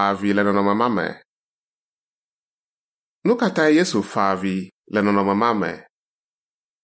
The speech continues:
Míaƒe numekugbalẽ aɖe gblɔ be, Exɔlɔ̃ Lazaro ƒe ku kple ale Lazaro nɔvinyɔnuwo nɔ nu xam na Yesu ɖe hũu le eɖokui me eye wòfa avi. Anɔ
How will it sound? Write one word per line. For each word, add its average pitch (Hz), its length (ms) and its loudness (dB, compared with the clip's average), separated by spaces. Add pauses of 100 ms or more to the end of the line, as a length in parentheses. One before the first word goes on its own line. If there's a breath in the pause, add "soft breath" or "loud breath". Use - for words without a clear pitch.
(100)
Míaƒe 175 340 0
numekugbalẽ 123 600 2
aɖe 117 160 0
gblɔ 98 260 0
be, 95 140 0 (1200)
Exɔlɔ̃ 190 500 2
Lazaro 156 440 0
ƒe 143 140 0 (100)
ku 160 140 -2
kple 156 220 0
ale 127 220 2
Lazaro 127 480 0
nɔvinyɔnuwo 120 760 2
nɔ 120 180 2
nu 117 140 2
xam 107 300 -2 (240)
na 120 120 -2
Yesu 113 380 -2
ɖe 90 180 -2 (100)
hũu 101 460 2
le 117 100 2
eɖokui 143 340 0
me 92 160 -2 (420)
eye 127 260 0
wòfa 92 400 0 (100)
avi. 87 260 -8 (1300)
Anɔ 196 220 4